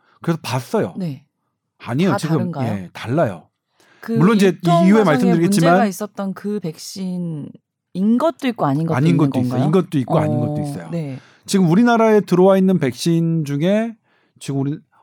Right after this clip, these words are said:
Speaker 1: 어, 지금 어제, 지금 정확하게 따져보지는 않았는데요. 딱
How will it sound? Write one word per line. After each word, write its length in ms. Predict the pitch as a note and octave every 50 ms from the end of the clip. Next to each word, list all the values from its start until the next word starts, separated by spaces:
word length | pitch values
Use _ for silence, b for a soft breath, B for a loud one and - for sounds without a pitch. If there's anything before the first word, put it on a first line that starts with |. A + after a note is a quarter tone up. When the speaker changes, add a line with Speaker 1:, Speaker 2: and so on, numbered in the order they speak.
| _ -
Speaker 1:
어, 300 | A2+ A2+ A#2 A#2 A2+ A2
지금 240 | - - D3+ C#3+ B2 G2+
어제, 300 | A2 C3+ C#3 F3+ F3 D#3+
지금 240 | D3 - D3+ D3+ C#3
정확하게 560 | - A2+ C#3 F3+ F#3 - - G3+ F#3 F3+ E3 E3 _ _ _ -
따져보지는 520 | G3 F#3 F3+ G3 F3+ F3+ D#3+ F3 F3 E3+
않았는데요. 680 | A#2+ G2+ G#2 B2 C3 C3 A#2+ A2 G#2+ D3 F3 C3 F#2 - b b b b b b b b -
딱 100 | B3+